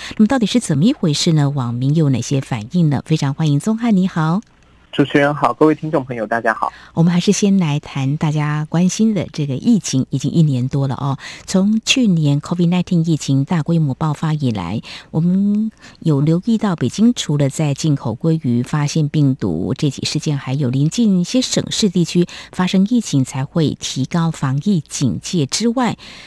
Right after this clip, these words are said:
Speaker 1: 如果从比较近的三月举行的全国政协人大会议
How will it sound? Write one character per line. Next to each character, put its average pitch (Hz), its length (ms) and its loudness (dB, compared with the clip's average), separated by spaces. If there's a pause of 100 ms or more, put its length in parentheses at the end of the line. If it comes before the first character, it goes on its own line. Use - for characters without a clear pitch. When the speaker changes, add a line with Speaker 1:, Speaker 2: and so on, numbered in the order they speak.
(160)
Speaker 1:
如 262 120 2
果 226 120 2
从 147 500 -2 (220)
比 - 60 -14
较 185 120 0
近 226 280 2
的 - 140 -6
三 202 300 0
月 190 120 0
举 - 160 -6
行 - 200 -4
的 120 80 -2
全 - 200 -2
国 160 140 -2
政 240 220 2
协 131 240 -2
人 135 180 -2
大 214 220 -2
会 190 240 -2
议 160 420 -2